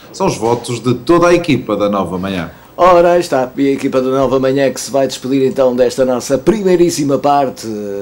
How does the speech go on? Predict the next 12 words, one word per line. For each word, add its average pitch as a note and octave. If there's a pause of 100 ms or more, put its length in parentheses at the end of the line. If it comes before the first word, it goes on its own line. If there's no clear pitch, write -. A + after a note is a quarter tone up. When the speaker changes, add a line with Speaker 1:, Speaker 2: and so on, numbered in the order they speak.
Speaker 2:
da B2+
Nova A#2+
Manhã B2
de -
segunda-feira. G3+
Estamos G2
assim B2 (340)
a -
abrir C#3
mais C3+
uma B2
semana, D3